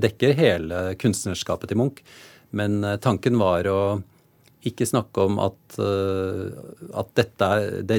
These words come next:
de tidlige verkene er liksom den viktigste Munch, og så har vi med noe senere, men heller å snu perspektivet litt og se på virkelig hvordan Munch, eh, utvikler seg som maler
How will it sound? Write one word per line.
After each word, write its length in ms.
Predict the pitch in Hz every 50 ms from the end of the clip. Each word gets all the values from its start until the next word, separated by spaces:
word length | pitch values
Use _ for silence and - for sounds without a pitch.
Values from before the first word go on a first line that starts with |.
| 104
de 80 | 120 139
tidlige 300 | 135 175 151 113 101 98
verkene 240 | 95 95 - 120 120
er 80 | 120
liksom 180 | 110 - 123 113
den 140 | 117 117 127
viktigste 340 | 120 - - 92 - - 113
Munch, 200 | 117 127 120 -
og 80 | 117 -
så 220 | - - 117 107 104
har 160 | 117 104 92
vi 80 | 95 90
med 160 | 104 107 110
noe 300 | 104 95 92 95 101 98 - -
senere, 380 | - - 135 104 98 98 117 113
men 140 | 113 107 104
heller 180 | 101 98 104
å 60 | 104 -
snu 220 | - - 98 90 85
perspektivet 560 | - 104 98 - - 101 - 107 90 82 -
litt 220 | 147 156 - - 110
og 60 | -
se 160 | - - 101 87 -
på 140 | - 117 110
virkelig 380 | 107 101 - - - 95 101 101 - - - - - - - - - - - - - - - -
hvordan 260 | 98 90 98 101 95
Munch, 400 | 92 90 90 92 90 - - -
eh, 160 | 101 95 95 - - 104
utvikler 400 | 92 - 98 90 - 101 95 -
seg 160 | - 101 95 -
som 160 | 110 107 104
maler 320 | 98 87 82 85 92 98